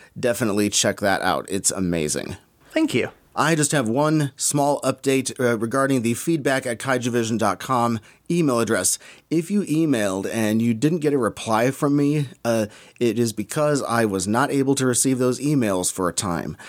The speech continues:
Speaker 1: So, uh, if you, uh, if you sent me something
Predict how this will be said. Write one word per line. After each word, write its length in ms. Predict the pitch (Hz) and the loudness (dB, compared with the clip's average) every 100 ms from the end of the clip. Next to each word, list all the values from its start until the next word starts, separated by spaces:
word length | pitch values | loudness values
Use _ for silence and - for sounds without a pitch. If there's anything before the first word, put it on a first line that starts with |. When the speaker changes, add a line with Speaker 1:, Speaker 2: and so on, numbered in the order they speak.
| - - | -18 -10
Speaker 1:
So, 340 | - - 117 107 | -2 2 4 2
uh, 260 | 87 90 90 | 2 2 2
if 260 | 123 - | -2 -2
you, 300 | 127 123 120 | 0 2 2
uh, 220 | 113 107 104 - | 2 2 -2 -6
if 160 | 117 117 | -4 -2
you 100 | 110 | 0
sent 260 | - 156 | 2 2
me 80 | 156 | 2
something 500 | 139 147 143 139 135 | 2 2 2 2 0